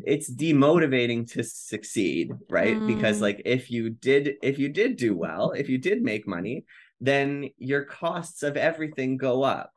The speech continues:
Speaker 1: right? Instead, if we had a universal benefit system where
Speaker 2: Mm-hmm.
Speaker 1: we actually just said, "Okay, well, housing is affordable
Speaker 2: Mm-hmm.
Speaker 1: across the board," then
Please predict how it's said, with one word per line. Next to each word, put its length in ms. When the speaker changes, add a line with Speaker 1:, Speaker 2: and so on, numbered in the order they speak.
Speaker 1:
right? 240
Instead, 960
if 180
we 120
had 240
a 60
universal 840
benefit 480
system 640
where 320
Speaker 2:
Mm-hmm. 80
Speaker 1:
we 120
actually 380
just 380
said, 320
"Okay, 220
well, 340
housing 400
is 120
affordable 800
Speaker 2:
Mm-hmm. 640
Speaker 1:
across 320
the 100
board," 680
then 480